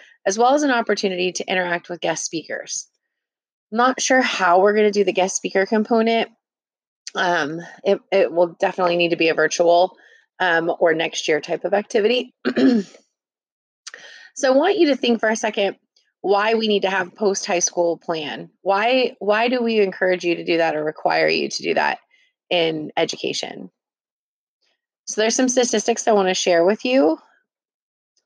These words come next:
Forty-eight of the fifty fastest growing jobs in the United States require some sort of education beyond high school. People who don't have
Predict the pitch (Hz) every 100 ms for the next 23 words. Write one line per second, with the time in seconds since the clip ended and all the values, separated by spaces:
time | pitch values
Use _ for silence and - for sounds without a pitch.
0 | _ 233 254 294 277 247 233 190 196 -
1 | 208 - 220 208 208 - 208 - 190 190
2 | 185 180 170 165 185 180 165 165 170 -
3 | - 175 233 247 - - _ _ _ _
4 | - 202 202 226 202 190 - - 208 214
5 | 220 196 190 175 170 165 185 170 - 160
6 | 151 147 175 165 156 156 147 135 - 131
7 | 165 170 _ _ _ _ _ _ _ _
8 | _ _ - 262 285 285 233 226 202 208